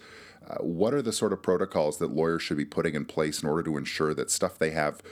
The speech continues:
printed out or, or documents that they have on hand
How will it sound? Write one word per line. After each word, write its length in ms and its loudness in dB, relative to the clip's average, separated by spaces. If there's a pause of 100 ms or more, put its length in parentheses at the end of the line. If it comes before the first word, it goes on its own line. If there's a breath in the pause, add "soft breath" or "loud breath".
(200 loud breath)
printed 360 0
out 320 2
or, 340 0
or 200 2
documents 520 0
that 140 0
they 100 2
have 200 2
on 160 0
hand 420 -2